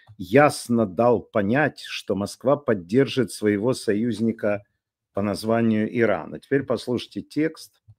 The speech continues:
«Действия Израиля не могут быть оправданы ни с юридической, ни с политической, ни с военной, ни с моральной точки зрения».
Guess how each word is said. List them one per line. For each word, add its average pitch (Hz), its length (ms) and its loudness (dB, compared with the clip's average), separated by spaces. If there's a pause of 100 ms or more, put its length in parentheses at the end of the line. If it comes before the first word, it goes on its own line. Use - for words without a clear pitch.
(580)
«Действия 160 480 4
Израиля 135 460 6
не 113 120 6
могут 151 300 2
быть 104 240 -2
оправданы 92 580 0
ни 107 140 0
с 107 120 -6
юридической, 113 600 -2
ни 107 120 2
с - 60 -8
политической, 104 720 -4
ни 107 120 2
с - 120 -10
военной, 117 420 0
ни 104 140 0
с - 100 -10
моральной 98 440 -2
точки - 340 -8
зрения». 71 440 -14